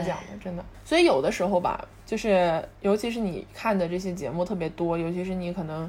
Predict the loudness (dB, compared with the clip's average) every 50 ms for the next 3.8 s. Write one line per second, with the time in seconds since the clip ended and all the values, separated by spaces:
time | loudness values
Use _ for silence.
0 | -10 -6 0 2 4 4 4 4 6 6 4 4 4 2 0 0 -2 -2 0 2
1 | 2 2 2 0 -2 -2 0 0 2 2 2 2 0 0 0 0 -2 -4 -6 -8
2 | -8 -8 -4 -2 0 0 0 -2 -2 -4 -4 -6 -6 -6 -8 -8 -6 -4 -4 -4
3 | -4 -2 -2 0 4 4 4 6 6 4 4 4 4 4 4 2